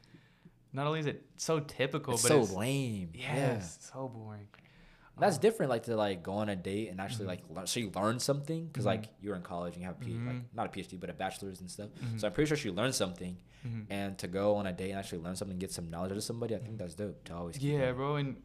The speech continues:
Speaker 1: my girlfriend's hella smart. She, she worked, she's about to finish in August.
Speaker 2: Damn.
Speaker 1: Um, she just finished her semester. She, she's hella smart. She's at,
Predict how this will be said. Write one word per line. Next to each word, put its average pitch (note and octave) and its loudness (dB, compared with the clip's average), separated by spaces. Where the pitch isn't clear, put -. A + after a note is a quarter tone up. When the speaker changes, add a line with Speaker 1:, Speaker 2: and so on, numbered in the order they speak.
Speaker 1:
my D3 0
girlfriend's D#3+ -2
hella C3+ 0
smart. A2 -6
She, C3+ -4
she B2+ -8
worked, C3+ -4
she's C3 -6
about C3 0
to C#3 -4
finish C3 -6
in A2 -6
August. A#2 -2
Speaker 2:
Damn. F3 -2
Speaker 1:
Um, A2+ 2
she C3 -6
just C3 -4
finished C3 -4
her B2+ -4
semester. A#2+ -6
She, B2 -8
she's C#3+ -2
hella A#2+ 0
smart. B2 -2
She's A2+ -12
at, G#2+ -6